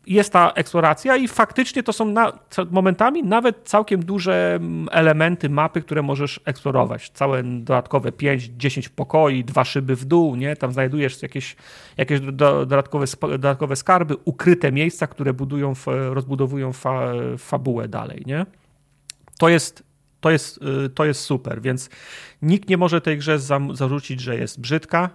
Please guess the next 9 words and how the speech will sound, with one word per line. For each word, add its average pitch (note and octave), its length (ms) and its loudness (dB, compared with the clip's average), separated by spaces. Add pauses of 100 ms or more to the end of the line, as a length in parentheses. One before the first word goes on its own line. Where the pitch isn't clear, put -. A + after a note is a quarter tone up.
nikt D3 280 -2
nie D3 60 -2
może C3+ 260 -2
jej B2+ 80 -2
zarzucić B2 460 -8
braku C#3 440 -2
kli-, B2 600 -4
braku B2+ 400 -2
klimatu, C#3 680 -4